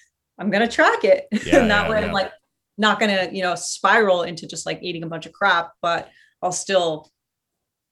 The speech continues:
Speaker 1: fill up on the better things and then eat my crap on the side. But, like, I agree with you. You gotta find what works. That's, like, the most, it's like fitness. You gotta find what works for you.
Speaker 2: Right,
Speaker 1: Which is
Speaker 2: exactly.
Speaker 1: cool.
Speaker 2: And,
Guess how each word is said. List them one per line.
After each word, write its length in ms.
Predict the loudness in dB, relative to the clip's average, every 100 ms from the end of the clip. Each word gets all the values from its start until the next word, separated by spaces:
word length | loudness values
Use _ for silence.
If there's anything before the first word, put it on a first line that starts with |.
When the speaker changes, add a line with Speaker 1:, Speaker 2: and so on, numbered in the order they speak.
| _
Speaker 1:
fill 200 | 0 2
up 120 | 4 2
on 120 | -2
the 60 | -2
better 260 | -2 -2
things 460 | -2 -4 -2 -4 -4
and 160 | -4
then 500 | -4 -4 -6 -10 -14 -14
eat 140 | -14 -14
my 100 | -14
crap 300 | -12 -12 -12
on 120 | -16
the 40 | -12
side. 460 | -8 -8 -8 -12 _
But, 140 | 2
like, 180 | 2 2
I 80 | 2
agree 200 | 2 0
with 120 | -4
you. 160 | -10 -10
You 100 | -2
gotta 180 | 0 2
find 180 | 0 -2
what 120 | -6
works. 360 | -8 -8 -12 -8
That's, 180 | -6 -4
like, 140 | -6
the 60 | -6
most, 200 | -8 -6
it's 120 | -2
like 160 | 0 2
fitness. 340 | 0 -2 -4
You 40 |
gotta 160 | -2 0
find 180 | 0 -2
what 120 | -4
works 200 | -8 -10
for 120 | -12 -4
you. 80 |
Speaker 2:
Right, 160 | 0 0 -2
Speaker 1:
Which 40 |
is 60 | -4
Speaker 2:
exactly. 420 | 0 0 0 -4
Speaker 1:
cool. 60 |
Speaker 2:
And, 120 | -6